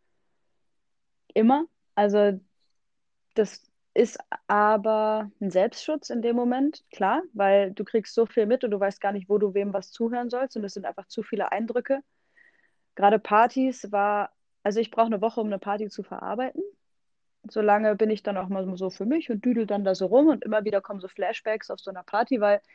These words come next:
man muss sich vorstellen, es ist halt ein riesen Trichter auf dem Kopf und es fließt alles rein. Ich sehe alles, rechts, links. Ich meine, wir haben ja einen größeren Sichtwinkel, als man denkt, aber ich sehe alles, ich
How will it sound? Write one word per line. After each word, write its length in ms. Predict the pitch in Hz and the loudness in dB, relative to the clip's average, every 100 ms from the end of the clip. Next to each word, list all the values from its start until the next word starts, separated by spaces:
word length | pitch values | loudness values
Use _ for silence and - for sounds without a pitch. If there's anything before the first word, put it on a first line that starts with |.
| _ _ _ _ | _ _ _ _
man 120 | - 208 | -2 2
muss 160 | 226 | 2
sich 120 | 233 | 2
vorstellen, 420 | - 240 240 233 208 | 2 2 2 0 -2
es 100 | 190 | -4
ist 180 | 220 - | -4 0
halt 220 | 208 - _ _ - | 0 -2 _ _ -8
ein 180 | 196 196 | -4 0
riesen 460 | 196 277 294 269 | 6 6 6 4
Trichter 460 | 254 262 254 214 185 | 4 0 0 0 2
auf 160 | 202 | 2
dem 160 | - 202 | 0 -4
Kopf 360 | - 254 - - | 2 2 0 -4
und 120 | 220 | -4
es 100 | 202 | -4
fließt 340 | - 220 - | -2 -4 -2
alles 280 | 202 208 190 | 0 0 0
rein. 300 | 190 185 180 | 2 2 0
Ich 180 | 190 170 | -8 0
sehe 220 | 196 262 | 2 4
alles, 340 | 254 277 269 - | 2 0 -2 -4
rechts, 360 | 220 240 - - | -4 -4 -8 -2
links. 400 | 226 269 269 - | 2 2 -2 -8
Ich 140 | 180 | -6
meine, 220 | 196 196 | -2 0
wir 100 | 196 | 0
haben 140 | 196 220 | 0 0
ja 100 | 202 | 0
einen 180 | 202 196 | -2 0
größeren 680 | 208 220 214 202 202 202 - _ _ _ _ - 214 | 2 2 0 -2 -4 -6 -14 _ _ _ _ -10 0
Sichtwinkel, 560 | 208 220 - 208 202 | 2 2 0 -2 0
als 240 | 185 190 185 | -2 -2 -6
man 140 | 180 | -4
denkt, 280 | 185 247 226 | -2 -2 -4
aber 240 | 196 190 185 - - - - _ | -4 -6 -8 -20 -20 -20 -20 _
ich 160 | 190 160 | -4 4
sehe 200 | 226 247 | 6 6
alles, 280 | 254 285 - | 4 2 -2
ich 160 | 190 | -6